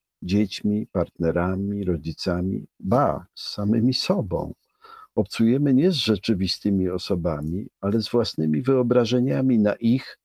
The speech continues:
albo własny temat. Zaludniamy świat widmami, przesłaniamy autentycznych ludzi naszymi iluzjami,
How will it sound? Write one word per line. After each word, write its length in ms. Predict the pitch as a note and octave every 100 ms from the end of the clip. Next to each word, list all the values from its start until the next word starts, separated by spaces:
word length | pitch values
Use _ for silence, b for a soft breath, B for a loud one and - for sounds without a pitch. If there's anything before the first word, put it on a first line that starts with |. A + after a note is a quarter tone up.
| _ _
albo 320 | F#2+ E2+ G2+
własny 640 | F#2 F2+ F2 - G#2 G#2 B2 _
temat. 360 | F#2+ - - - _ _ _ _ _ _ _ _ _ _ _
Zaludniamy 680 | - G2+ G#2 G2+ A2+ A#2+ B2
świat 340 | - - A2+ -
widmami, 720 | A2+ A2+ A2+ A2+ G#2 D#2 D#2+ - _ _ _ _ _ _
przesłaniamy 680 | - G#2+ - G2+ G2+ A#2 A#2
autentycznych 680 | G2+ F#2 G#2+ A2 A#2 - G2
ludzi 280 | G2 G2+ A2
naszymi 480 | G2 F#2+ G#2 G2+ G#2
iluzjami, 760 | G2+ G2+ F#2 F#2 E2 E2 F2